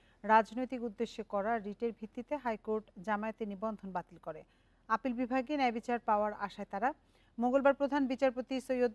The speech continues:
রেফাত আহমেদের নেতৃত্বে চার বিচারপতির আপিল বেঞ্চে জামায়াতের পক্ষে শুনানি শেষ হয়। শুনানিতে আইনজীবী শিশির মনির জানান, অন্য ইসলামী দলের নিবন্ধন থাকলেও জামায়াতে নিবন্ধন বাতিলের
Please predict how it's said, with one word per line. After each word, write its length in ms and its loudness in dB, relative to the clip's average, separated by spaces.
রেফাত 400 -2
আহমেদের 380 -6
নেতৃত্বে 560 -10
চার 200 -2
বিচারপতির 680 -8
আপিল 380 -8
বেঞ্চে 420 -6
জামায়াতের 500 -4
পক্ষে 300 -8
শুনানি 460 -10
শেষ 220 -8
হয়। 80 -14
শুনানিতে 460 2
আইনজীবী 440 2
শিশির 400 -6
মনির 260 -2
জানান, 360 -4
অন্য 240 4
ইসলামী 440 0
দলের 280 4
নিবন্ধন 480 -2
থাকলেও 560 -4
জামায়াতে 420 -4
নিবন্ধন 560 -4
বাতিলের 440 0